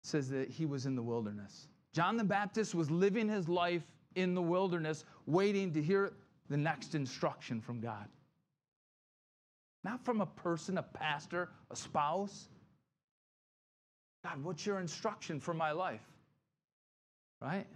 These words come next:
"Here I am." You know how many times it says in the Bible, they heard God's voice and he's, they're like, "Here I am.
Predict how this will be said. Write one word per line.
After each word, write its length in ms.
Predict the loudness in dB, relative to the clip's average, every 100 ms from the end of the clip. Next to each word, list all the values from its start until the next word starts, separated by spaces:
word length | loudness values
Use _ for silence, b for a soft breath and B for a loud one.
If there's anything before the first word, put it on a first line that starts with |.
| -20 _ _ _ _ _
"Here 200 | -4 0
I 140 | 2 2
am." 220 | 0 0
You 80 | 2
know 60 |
how 60 | 2
many 120 | 0
times 320 | 0 0 0
it 80 | -2
says 240 | 0 0 0
in 100 | -2
the 80 |
Bible, 460 | 0 0 2 0 -4 B B B
they 140 | 2
heard 300 | 4 2 4
God's 300 | 4 2 2
voice 360 | 2 2 0 -2
and 100 | -2
he's, 240 | -2 -2
they're 240 | 0 0 2
like, 200 | 0 0
"Here 160 | 0
I 120 | 0 0
am. 260 | 0 -2